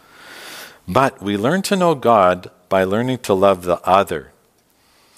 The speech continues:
Who are the others in our lives? Well, you know, it could be somebody close, but somebody you've had a fight with, right?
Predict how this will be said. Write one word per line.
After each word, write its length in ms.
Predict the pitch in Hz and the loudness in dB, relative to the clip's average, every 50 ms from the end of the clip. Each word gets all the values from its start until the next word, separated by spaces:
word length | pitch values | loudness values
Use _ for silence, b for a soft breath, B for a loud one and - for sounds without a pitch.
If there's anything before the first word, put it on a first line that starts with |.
| b b b b b b _ | b b b b b b _
Who 140 | - 113 160 | -2 0 2
are 80 | 165 151 | 2 2
the 120 | 123 107 | 2 2
others 400 | - - 127 120 101 85 82 - | 2 2 2 2 0 -4 -6 -8
in 80 | 87 82 | -10 -10
our 140 | 82 80 80 | -10 -8 -4
lives? 420 | 95 107 95 76 69 - - - | -2 0 0 -2 -4 -8 -12 -2
Well, 340 | 92 101 104 98 95 95 87 | 2 4 6 6 4 2 0
you 80 | 104 107 | -2 -2
know, 140 | 101 90 | -2 -2
it 160 | 92 92 - - | -2 -4 -6 -6
could 160 | - 175 135 | -8 -6 -6
be 80 | 95 | -4
somebody 340 | 85 - - 131 107 85 85 | -2 0 0 0 0 -2 -6
close, 540 | - - - - 165 95 73 71 - - - _ _ - | -8 -2 2 2 2 2 2 -2 -8 -14 -16 _ _ -6
but 280 | 92 87 - _ - | -6 -6 -6 _ -8
somebody 300 | - - 101 92 95 90 | -4 -2 -2 0 0 0
you've 220 | 87 85 85 85 - | 0 0 -2 0 0
had 160 | 92 87 80 | 0 0 0
a 40 | 80 | 0
fight 320 | - - 131 156 151 - | 0 0 0 -2 -2 -6
with, 240 | 139 123 - - - | -16 -20 -20 -14 -6
right? 220 | 82 85 101 117 | -4 -4 -4 -4